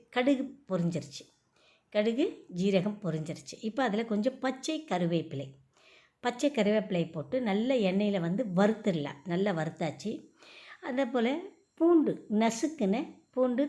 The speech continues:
தோல் உரிக்காம அப்படியே எடுத்து அலம்பிட்டு நசுக்கின பூண்டு. பூண்டை வந்து நல்லா கருக விட்டுற வேண்டாம், ஓரளவுக்கு பச்சை வாசம் இருந்துக்கிட்டே இருக்கட்டும். அந்த பச்சை வாசம் இருக்கும்போதே நம்ம பண்ணோம்னா தான் அந்த பூண்டோட வாசம் ரசத்துக்கு எடுப்பா இருக்கும். இப்போ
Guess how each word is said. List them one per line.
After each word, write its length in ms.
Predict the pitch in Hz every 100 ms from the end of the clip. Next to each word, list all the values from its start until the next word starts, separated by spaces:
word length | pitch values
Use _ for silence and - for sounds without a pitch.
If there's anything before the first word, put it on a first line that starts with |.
| - -
தோல் 320 | 254 277 269 185
உரிக்காம 600 | 208 220 220 220 180 165 196 311 -
அப்படியே 420 | 190 - 226 254
எடுத்து 300 | 202 185 190 226
அலம்பிட்டு 560 | 185 190 190 175 220 254 - 202
நசுக்கின 480 | 185 185 233 - 214 269 -
பூண்டு. 320 | 196 190 175 - - - - - -
பூண்டை 260 | 285 262
வந்து 200 | 208 220 240
நல்லா 240 | 190 214
கருக 320 | - 202 208
விட்டுற 260 | 208 185 196
வேண்டாம், 400 | 180 190 214 311 339
ஓரளவுக்கு 520 | 214 196 196 208 202 233
பச்சை 320 | 190 190 220
வாசம் 320 | 190 190 254
இருந்துக்கிட்டே 480 | 190 185 190 180 208
இருக்கட்டும். 500 | 196 160 170 170 254 349 - - - - -
அந்த 140 | 269 233
பச்சை 320 | 240 233 254
வாசம் 320 | 226 - 208
இருக்கும்போதே 580 | 180 190 220 185 180 254 302
நம்ம 260 | 208 202 302 -
பண்ணோம்னா 460 | 202 190 190 185 185
தான் 140 | 262
அந்த 120 | 202 185
பூண்டோட 360 | 233 226 185 170
வாசம் 380 | 175 185 185 233
ரசத்துக்கு 420 | 170 190 196 220
எடுப்பா 340 | 170 151 - 143
இருக்கும். 320 | 135 - - _ _ - - - -
இப்போ 180 | _ 294